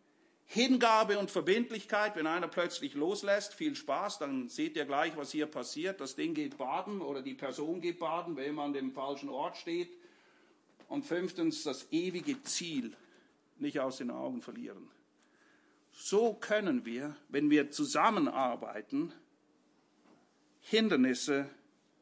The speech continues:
überwinden. Unterschiedliche Hindernisse. Zum Beispiel, wenn wir in den Römerbrief gehen, offensichtlich wussten nicht alle, wo sie sich treffen sollten. Das ist nichts Neues.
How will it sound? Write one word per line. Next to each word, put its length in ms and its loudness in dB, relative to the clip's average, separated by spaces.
überwinden. 640 2
Unterschiedliche 760 4
Hindernisse. 680 -4
Zum 200 0
Beispiel, 720 6
wenn 160 4
wir 60 8
in 80 10
den 100 6
Römerbrief 720 8
gehen, 420 8
offensichtlich 800 4
wussten 400 4
nicht 340 4
alle, 380 6
wo 140 4
sie 100 0
sich 180 -2
treffen 400 2
sollten. 440 0
Das 160 0
ist 100 -4
nichts 320 4
Neues. 560 2